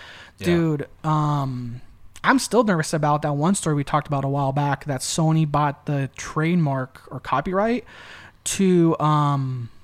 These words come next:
Speaker 2: I just fucking said the name of the game.
Speaker 1: <laughs>
Speaker 2: Sunset Overdrive.
Speaker 1: Oh, yeah, yeah.
Speaker 2: So I'm ner-,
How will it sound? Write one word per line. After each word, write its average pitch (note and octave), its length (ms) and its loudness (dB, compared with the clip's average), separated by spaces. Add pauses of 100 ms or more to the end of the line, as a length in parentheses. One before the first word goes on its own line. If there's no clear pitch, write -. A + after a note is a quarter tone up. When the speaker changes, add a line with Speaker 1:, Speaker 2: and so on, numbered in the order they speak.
(460)
Speaker 2:
I - 60 -14
just G#3 220 -2
fucking G#3+ 380 -4
said G3 200 -4
the F#3+ 40 0
name F#3+ 220 -2
of C3+ 160 -4
the C#3+ 80 -4
game. D#3 260 -2 (400)
Speaker 1:
<laughs> - 840 -16
Speaker 2:
Sunset G#3 360 4
Overdrive. E3 540 0 (120)
Speaker 1:
Oh, B2+ 220 2
yeah, A#2 380 0 (100)
yeah. G2+ 280 -4
Speaker 2:
So D#3+ 300 0
I'm D3+ 240 0
ner-, E3 320 0